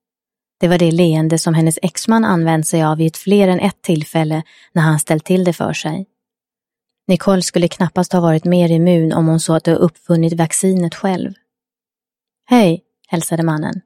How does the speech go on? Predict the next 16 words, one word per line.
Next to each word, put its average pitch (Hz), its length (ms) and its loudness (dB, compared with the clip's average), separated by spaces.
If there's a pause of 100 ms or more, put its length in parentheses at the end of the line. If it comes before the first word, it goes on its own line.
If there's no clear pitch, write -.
(120)
"Det 185 80 4
är 180 40 6
jag 185 180 4
som 196 160 2
är 190 40 2
Eric 170 280 2
Hawkins. - 640 -4 (360)
Du 202 100 -2
kan 208 160 2
kalla 208 200 2
mig 196 140 4
Hawk." 185 460 0 (1300)
"Så 180 80 0
trevligt 175 400 0
för - 100 -2
mig. 185 380 2